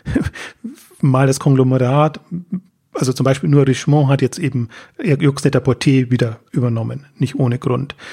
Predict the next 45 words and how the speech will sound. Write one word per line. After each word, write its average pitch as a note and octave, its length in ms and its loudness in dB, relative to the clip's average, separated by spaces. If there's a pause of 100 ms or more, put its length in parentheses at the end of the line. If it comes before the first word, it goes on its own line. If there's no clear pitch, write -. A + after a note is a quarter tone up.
(280)
Äh, C3+ 280 0
ähm, C3 260 -4 (360)
anderen C#3+ 300 4
haben, C3+ 240 2
haben B2+ 140 0
ihren C3+ 160 0
eigenen D3 380 2
Laden C3 360 2
wieder B2 180 -2
aufgemacht, B2 460 -4
wo B2+ 100 2
sie, A#2+ 220 0
es C#3+ 160 -6
fällt B2 180 -2
mir B2 60 -2
jetzt - 140 -6
der C3+ 80 0
Name B2+ 240 -4
nicht - 220 -8
ein, B2 160 -4 (440)
ähm, C#3 380 0
wo C#3 100 0
sie C3+ 140 0
schon B2+ 320 0
mal, B2 640 -4
E-Lu-, F3 340 2 (120)
E-Luxury C#3+ 640 0
hieß B2+ 200 -4
das - 160 -4
mal, B2 280 -4
so D3 120 -2
Anfang B2 460 0 (180)
der, A#2 280 -2 (140)
der B2+ 280 -8 (260)
Jahrtausendewende, B2 1700 0
ich - 60 -20
glaub, B2 180 -2
bis - 140 -4
zweitausenddrei B2+ 760 0
ging F#3 240 4
das, A3+ 280 0
so - 140 -2
als, C3+ 340 -2
als - 360 -4
auch - 340 -6